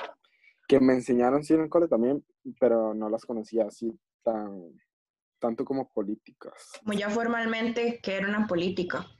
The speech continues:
Speaker 2: Ok. Y de lo que les pude enviar y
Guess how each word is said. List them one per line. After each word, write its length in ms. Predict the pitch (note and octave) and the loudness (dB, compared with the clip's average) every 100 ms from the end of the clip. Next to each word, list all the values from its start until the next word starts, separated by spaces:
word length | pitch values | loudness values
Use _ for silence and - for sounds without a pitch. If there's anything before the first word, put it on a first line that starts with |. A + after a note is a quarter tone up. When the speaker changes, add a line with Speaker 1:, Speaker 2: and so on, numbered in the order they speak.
| - _ _ _ _ _ _ | -20 _ _ _ _ _ _
Speaker 2:
Ok. 440 | - F3 E3+ F3 G3+ - _ - - - - - | -10 -4 0 0 -4 -10 _ -20 -20 -20 -12 -8
Y 300 | A3 A3 F#3+ | -6 -4 -2
de 120 | A3 | -2
lo 180 | G#3+ G#3+ | -2 -4
que 80 | |
les 260 | G#3+ G#3+ G#3+ | -4 -4 -6
pude 300 | - A#3 C#4 | -2 -2 0
enviar 840 | D#4 C4+ - G#3+ G#3 G#3+ A#3+ D4 | 0 0 0 0 0 0 -2 -2
y 400 | D4+ A#3+ G#3 F#3+ | -2 -2 -2 -2